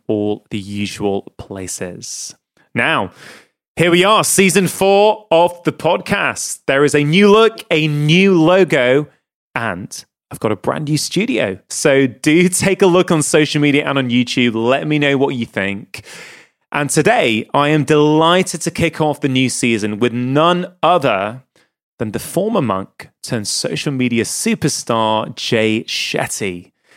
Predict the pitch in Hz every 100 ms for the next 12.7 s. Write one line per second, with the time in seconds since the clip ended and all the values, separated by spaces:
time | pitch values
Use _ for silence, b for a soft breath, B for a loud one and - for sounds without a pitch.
0 | b b - 139 208 170 240 240 220 185
1 | - 160 156 107 101 - 135 135 151 165
2 | 170 131 131 131 117 233 117 110 107 107
3 | 101 101 104 110 95 147 151 156 147 B
4 | B B B _ _ _ - 180 208 196
5 | - - 190 190 190 - 156 156 156 143
6 | 127 - - - 160 175 143 165 - 156
7 | 143 143 123 120 - - - - _ _
8 | 123 127 - - 196 196 139 107 101 117
9 | 107 - 107 110 104 101 98 95 107 117
10 | 117 131 - - 170 185 - 160 - 240
11 | 185 135 147 B B B B - 147 180
12 | 175 170 131 113 95 95